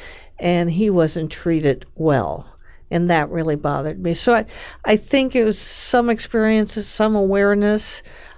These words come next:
but yes, of values that, that there's right and wrong. And for me, there was a clarity there that maybe some of my peers didn't, didn't see. And the pathway then was to try to do something about it.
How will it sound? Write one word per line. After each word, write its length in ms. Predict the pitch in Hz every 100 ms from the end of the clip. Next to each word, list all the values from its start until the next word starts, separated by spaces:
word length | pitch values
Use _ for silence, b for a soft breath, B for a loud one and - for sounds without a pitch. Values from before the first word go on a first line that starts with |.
| B
but 320 | 202 - 214 226
yes, 280 | 170 139
of 120 | 175 170
values 720 | 180 190 220 202 185 185 -
that, 180 | 190 - - -
that 200 | - 180
there's 200 | 226 233
right 220 | 233 220
and 120 | 180 175
wrong. 440 | 196 147 104 156 - b b b b -
And 500 | - 175 170 170 175
for 140 | -
me, 300 | 190 202 214
there 160 | 196 185
was 160 | 185 180
a 60 |
clarity 680 | 170 - 196 190 196 - 170
there 520 | 170 160 151 147 165 B B B B B
that 680 | 175 175 165 165 165 - - B B B B 202
maybe 260 | 190 190
some 180 | 185 190
of 120 | 175
my 140 | 170 165
peers 500 | - 175 170 160 -
didn't, 420 | 175 165 185 -
didn't 320 | 170 160 160
see. 420 | - 160 131 - - b b b b b - - -
And 300 | - 175 175
the 80 | -
pathway 600 | 170 202 185 185 190 180
then 320 | 180 170 170 165
was 300 | 165 165 -
to 100 | 180
try 240 | - 165
to 140 | 156 160
do 120 | 165
something 400 | - 165 165 185
about 320 | 170 160 220
it. 140 | -